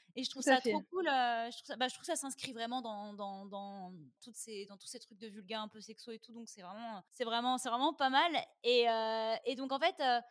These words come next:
Speaker 1: j'allais, enfin, j'aimerais te demander du coup aussi, heu, qu'est-ce que, hem, parce que tu me parlais des forces de, de, de
Speaker 2: Mmh
Speaker 1: Joy
Speaker 2: mh.
Speaker 1: Club et du coup, qu'est-ce que, hem, tu pen-, à ton avis, pourquoi tu penses que les gens vont,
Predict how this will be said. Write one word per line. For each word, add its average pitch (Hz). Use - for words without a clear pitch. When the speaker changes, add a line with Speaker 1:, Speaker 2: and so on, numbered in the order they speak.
Speaker 1:
j'allais, 247
enfin, 226
j'aimerais 254
te 269
demander 262
du 262
coup 320
aussi, 294
heu, 247
qu'est-ce 294
que, 311
hem, 226
parce 262
que 277
tu 285
me 269
parlais 277
des 262
forces -
de, 214
de, 196
de 214
Speaker 2:
Mmh 226
Speaker 1:
Joy 220
Speaker 2:
mh. 262
Speaker 1:
Club 294
et 226
du 233
coup, 339
qu'est-ce -
que, 320
hem, 240
tu 277
pen-, 277
à 185
ton 269
avis, 269
pourquoi 294
tu -
penses 285
que 302
les 254
gens 269
vont, 254